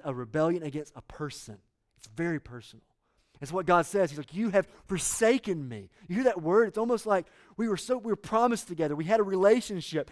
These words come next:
and you've walked away. So God's judgment is not coming because he's cranky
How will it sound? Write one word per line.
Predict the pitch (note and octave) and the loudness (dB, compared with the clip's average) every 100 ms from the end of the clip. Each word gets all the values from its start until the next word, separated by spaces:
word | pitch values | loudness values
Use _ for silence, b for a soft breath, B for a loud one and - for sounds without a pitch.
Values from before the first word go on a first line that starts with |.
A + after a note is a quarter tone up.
| B | B
and | F3 E3 | -8 -6
you've | F3+ B3+ E3+ | -2 -2 0
walked | F3 G3+ B3 - G3+ | 2 4 4 0 -4
away. | D#3+ E3 F#3+ G3+ B2 G2 _ _ _ _ _ | 0 2 2 2 0 -8 _ _ _ _ _
So | F#3+ | 4
God's | G#3+ G#3 D#3 | 8 8 6
judgment | D3+ - G#3 G3 F3 | 4 6 4 0 -4
is | D#3 | -6
not | G3 A3 A#3 - | 2 2 2 0
coming | G#3+ G#3 | -2 -2
because | F3+ F3+ | -4 -6
he's | D#3 | -8
cranky | - - G3+ G#3+ - D3 | -14 -6 -2 -2 -4 -12